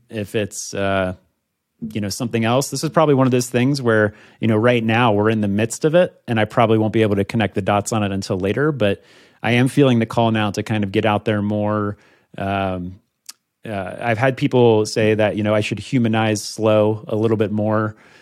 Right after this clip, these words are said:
Um, and so getting out there and, and sharing my story. The, I guess the other thing is, I didn't realize that the story was that interesting <laughs> until I've had people reach out to me and ask me, you know, specific questions about it.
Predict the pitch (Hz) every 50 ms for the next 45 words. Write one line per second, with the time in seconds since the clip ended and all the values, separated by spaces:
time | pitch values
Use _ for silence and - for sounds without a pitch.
0 | _ _ _ _ _ - - 101 98 98 101 98 101 98 95 92 92 90 - -
1 | 110 104 101 - - 120 113 110 107 107 104 143 - 127 123 123 123 123 120 123
2 | - 117 113 117 117 113 104 101 98 98 98 98 98 101 - 110 104 - - 123
3 | 117 113 113 113 107 107 - - 120 117 120 117 110 104 104 98 110 120 - 139
4 | 196 196 - - 151 165 190 202 - 139 123 110 110 107 - - - - - _
5 | _ _ - - 160 165 220 220 190 170 143 120 113 113 117 120 139 151 139 120
6 | 104 104 104 101 101 98 101 95 104 104 104 104 104 98 - - - - 110 104
7 | 107 104 101 98 - - - 123 117 120 120 120 117 110 107 98 107 107 104 -
8 | 107 120 - 156 160 - - 175 180 196 233 - _ _ - - - - 185 -
9 | - 214 185 - - 180 180 - - - - - 269 240 160 - 131 135 113 -
10 | 160 139 135 131 123 147 151 151 139 - 156 135 - 139 131 131 127 123 127 123
11 | 123 - 120 123 135 - - 123 120 117 117 110 110 113 - - - 117 110 107
12 | 107 95 113 117 107 113 110 101 - - - 127 - - 139 117 120 101 - 139
13 | 123 120 - 123 107 101 104 101 107 113 113 95 90 -